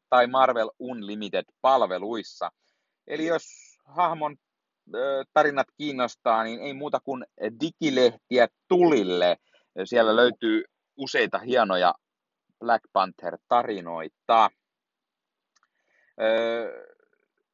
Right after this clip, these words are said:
sitten Alien-maailmaan. Ridley Scott suunnittelee edelleen uusia Alien-leffoja. Ja eihän se tietenkään mikään ihme ole, sillä oikeudet on nyt Disneyllä, kun he ostivat Foxin, ja eivät he tietenkään aio jättää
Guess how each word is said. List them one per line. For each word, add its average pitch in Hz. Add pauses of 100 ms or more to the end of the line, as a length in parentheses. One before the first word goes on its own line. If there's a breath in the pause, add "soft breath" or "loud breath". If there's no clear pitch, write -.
(160)
sitten 170
Alien-maailmaan. 127 (400)
Ridley 143
Scott -
suunnittelee 101
edelleen 123
uusia 104 (440)
Alien-leffoja. 98 (340)
Ja 107
eihän 120
se 104
tietenkään 110
mikään 101
ihme 110
ole, 101
sillä 101
oikeudet 107
on 104
nyt 117 (540)
Disneyllä, 123
kun 110
he 101
ostivat 110 (120)
Foxin, 104
ja 92
eivät 107
he 95
tietenkään 95
aio 90
jättää 87